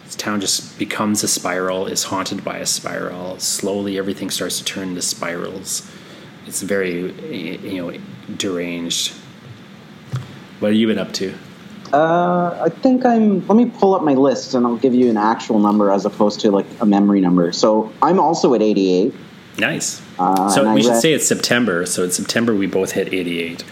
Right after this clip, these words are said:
Speaker 1: So we're
Speaker 2: Yeah.
Speaker 1: well on track.
Speaker 2: Um, and, um, so the book I finished last night is a, uh,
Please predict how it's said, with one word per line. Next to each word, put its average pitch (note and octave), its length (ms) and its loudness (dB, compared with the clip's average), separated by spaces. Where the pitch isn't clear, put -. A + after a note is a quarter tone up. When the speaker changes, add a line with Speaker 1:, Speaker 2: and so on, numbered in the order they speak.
Speaker 1:
So - 140 -4
we're B2 160 4
Speaker 2:
Yeah. F#2+ 220 0
Speaker 1:
well A2 160 4
on F#2 160 -2
track. F2 480 -2
Speaker 2:
Um, G2+ 600 2
and, A2+ 400 4
um, G#2 480 2
so A2+ 260 4
the A2+ 320 2
book - 200 2
I C3+ 80 4
finished B2+ 400 0
last A#2 340 2
night A2+ 380 2
is G#2 260 2
a, G2 720 2
uh, E2+ 400 2